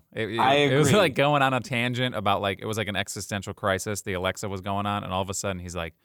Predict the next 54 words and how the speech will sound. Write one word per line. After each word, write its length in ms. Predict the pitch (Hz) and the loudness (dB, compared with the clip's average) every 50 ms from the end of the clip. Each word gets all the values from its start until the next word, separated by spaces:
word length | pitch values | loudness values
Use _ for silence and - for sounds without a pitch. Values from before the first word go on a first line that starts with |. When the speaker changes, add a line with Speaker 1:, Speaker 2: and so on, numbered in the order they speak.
| _ _ _ _ _ _ _ _ _ _ _ _ _ | _ _ _ _ _ _ _ _ _ _ _ _ _
Speaker 1:
"Hey, 160 | - 233 220 | 0 0 0
play 200 | - - 196 208 | 2 2 0 0
Funky 320 | 202 - 233 226 202 208 - | 2 2 2 2 2 -2 0
Town," 340 | - 123 98 90 90 87 - | 2 2 2 2 2 -2 -2
and 100 | - 135 | -2 0
just 160 | 135 139 131 - | 2 2 2 2
shuts 280 | - 143 127 127 - | 4 4 4 4 2
her 120 | - 127 123 | 2 2 4
up, 180 | 117 127 143 - | 4 4 4 2
and 80 | 117 | -2
she's 180 | - - 117 107 | -6 -4 -4 0
gotta 160 | 113 107 104 | 2 2 2
play 180 | - 117 110 101 | 2 2 0 0
music. 420 | 98 98 101 101 117 117 107 - | 2 0 -2 0 -2 -2 -4 -4
So 200 | - - 95 92 95 | -4 -2 -2 -2 0
I 100 | 104 117 | 0 0
thought 100 | - 127 107 | 2 2 2
that 80 | 107 | 2
was 100 | 95 90 - | 2 2 0
pretty 140 | 101 90 85 | -4 -6 -4
funny. 300 | - 98 92 90 87 - _ _ _ _ _ _ _ _ _ _ _ _ _ - | -2 -2 -2 -2 -4 -8 _ _ _ _ _ _ _ _ _ _ _ _ _ -6
Um, 320 | - 98 92 90 87 87 | 0 2 4 4 2 2
but 80 | 92 127 | 0 0
aside 220 | 135 - 214 190 | 2 2 2 2
from 120 | - 147 127 | 2 2 2
that, 140 | 120 117 110 | 2 2 2
there 120 | 120 123 | 2 2
really 180 | 139 151 147 135 | 2 2 2 4
wasn't 240 | 120 120 117 107 | 2 2 2 0
a 40 | 101 | 0
lot 200 | 98 98 101 101 | 2 4 4 4
of 160 | 101 87 87 | 2 -2 -4
good. 300 | 87 101 101 98 92 90 - - | -2 0 0 0 0 -2 -6 -10
Th-, 120 | - 156 | -8 -6
this 120 | 175 175 | -4 0
whole 120 | - 247 262 | 0 0 0
Super 260 | - - 233 208 175 147 | 0 -2 -2 -2 -2 2
Bowl 140 | 127 131 127 | 2 2 2
just 180 | 117 123 - - | 2 0 -2 2
felt 240 | - 139 131 113 | 2 2 2 2
bland 340 | 104 107 117 131 139 139 123 | -2 -4 -2 0 0 0 0
to 40 | 104 | -2
me. 220 | 90 87 82 85 _ _ - | -4 -6 -6 -8 _ _ -8
I 80 | - 131 | -6 -4
don't 120 | 139 131 | -4 -2
know. 180 | 117 95 87 85 _ | -2 -2 -4 -4 _
It, 160 | - 123 123 - | -8 -8 -8 -6
it, 180 | - 87 90 - | -6 -10 -8 -6
unless, 360 | - 127 147 185 185 151 - - | -4 0 0 0 0 0 -2 -4
unless 280 | 165 165 196 208 - | -2 -2 0 0 0
you're 100 | 233 214 | 0 0
a 40 | 175 | 0
Patriots 460 | - 156 156 151 - 185 185 170 - | 2 0 0 0 0 -2 -2 -2 -2
fan, 300 | - 180 180 185 185 180 | -2 -2 -2 -2 -4 -6